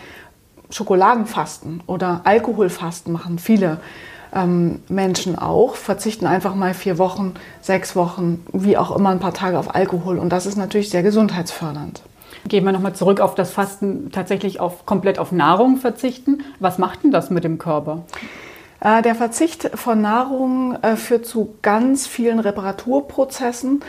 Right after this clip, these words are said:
Speaker 1: und hat sehr viele Anti-Aging, äh, Aspekte. Das bedeutet, ähm, Zellen erneuern sich, die sogenannte Apoptose, also der plötzliche Zelltod von Zellen wird zurückgedrängt.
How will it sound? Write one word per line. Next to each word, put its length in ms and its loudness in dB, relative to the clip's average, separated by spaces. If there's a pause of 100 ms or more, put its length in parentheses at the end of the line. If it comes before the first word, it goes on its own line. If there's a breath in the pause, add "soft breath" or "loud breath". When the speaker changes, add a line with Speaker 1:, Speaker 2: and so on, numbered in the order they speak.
(180 loud breath)
Speaker 1:
und 200 0
hat 200 0
sehr 200 4
viele 320 0
Anti-Aging, 1000 0
äh, 80 0
Aspekte. 640 -2
Das 200 -2
bedeutet, 640 2 (400 loud breath)
ähm, 340 4
Zellen 360 2
erneuern 540 -2
sich, 220 -4
die 140 -4
sogenannte 560 0
Apoptose, 640 0
also 160 2
der 120 0
plötzliche 440 -4
Zelltod 800 0
von 260 -2
Zellen 380 2
wird 140 -2
zurückgedrängt. 800 0